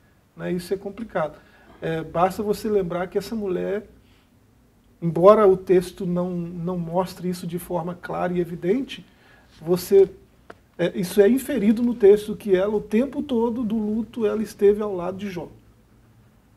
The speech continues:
Nesse momento do luto, no momento em, dos diálogos com os amigos,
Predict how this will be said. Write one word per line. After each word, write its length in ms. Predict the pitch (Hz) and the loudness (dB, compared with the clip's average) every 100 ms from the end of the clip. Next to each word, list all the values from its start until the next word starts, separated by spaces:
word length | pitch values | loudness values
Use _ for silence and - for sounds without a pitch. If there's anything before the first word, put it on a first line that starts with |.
| _ | _
Nesse 300 | 170 220 240 | 2 2 4
momento 380 | 247 220 214 214 | 0 2 2 0
do 100 | 180 | -2
luto, 460 | 185 233 269 - 269 - _ _ _ _ _ | 0 2 0 -2 -12 -12 _ _ _ _ _
no 100 | 196 | 0
momento 460 | 220 208 226 247 240 | 2 4 4 2 0
em, 80 | |
dos 400 | 202 185 175 208 | -4 -6 -4 -4
diálogos 680 | 180 202 202 233 226 196 190 | 0 4 4 4 0 -2 -4
com 140 | - | -8
os 100 | 185 | -8
amigos, 800 | 170 156 208 240 233 214 196 175 | -8 -4 -2 0 0 -2 -8 -14